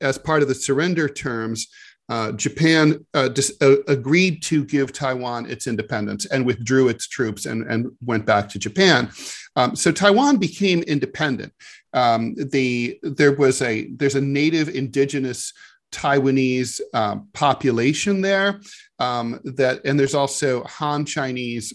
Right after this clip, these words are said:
uh, population. So they're kind of mixed. The Taiwanese are basically Poly-, ethnically Polynesian, and the, uh, Chi-, the Han Chinese are, are, you know, what we think of as Chinese. Um,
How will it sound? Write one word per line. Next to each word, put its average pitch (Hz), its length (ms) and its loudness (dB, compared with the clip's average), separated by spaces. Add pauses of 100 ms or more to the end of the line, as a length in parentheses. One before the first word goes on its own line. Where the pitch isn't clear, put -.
(160)
uh, 110 180 4
population. 110 800 -2
So - 160 2
they're 135 120 2
kind 170 220 2
of 135 120 0
mixed. 120 400 -4 (260)
The 165 60 -2
Taiwanese 170 540 4
are 135 260 2 (120)
basically 147 380 -2
Poly-, 123 520 -2
ethnically 139 440 -4
Polynesian, 127 960 -2 (460)
and 127 300 -4
the, 123 440 -4
uh, 117 140 -4
Chi-, 135 340 -4
the 135 100 -2
Han 135 260 0
Chinese 127 560 -4 (100)
are, 104 360 -2 (120)
are, - 220 -4 (160)
you 160 100 4
know, 104 80 2
what 110 160 -4
we 120 100 0
think 113 280 -4
of 107 160 -2
as 104 160 -2
Chinese. 120 640 0 (400)
Um, 131 340 0